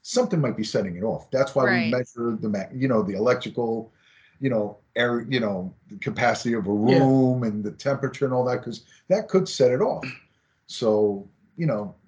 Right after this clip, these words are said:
Speaker 1: we kinda do a whole bunch of different things. It's kinda hard to just kinda say, "Okay, this is what we do," going down the line.
Speaker 2: Yeah, like,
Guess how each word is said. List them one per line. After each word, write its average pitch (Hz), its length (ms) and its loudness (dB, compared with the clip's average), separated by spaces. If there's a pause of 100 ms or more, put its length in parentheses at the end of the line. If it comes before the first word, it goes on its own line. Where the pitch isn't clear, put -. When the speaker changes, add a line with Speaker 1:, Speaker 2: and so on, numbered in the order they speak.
(460)
Speaker 1:
we 185 100 -2
kinda 175 300 -2
do 143 200 4
a 110 60 4
whole 117 180 -2
bunch 117 240 -2
of 104 60 -6
different 107 300 -4
things. 107 180 -6
It's 117 140 -8
kinda 185 260 0
hard 123 300 2
to 104 80 -6
just 107 260 -6
kinda 98 340 -6 (720)
say, 139 140 4
"Okay, 127 240 4
this 127 260 2
is 110 100 -6
what 117 140 2
we 113 80 0
do," 107 200 0 (120)
going 104 280 -4
down 104 200 2
the 90 60 -2
line. 98 240 0
Speaker 2:
Yeah, 180 240 0
like, 180 320 -12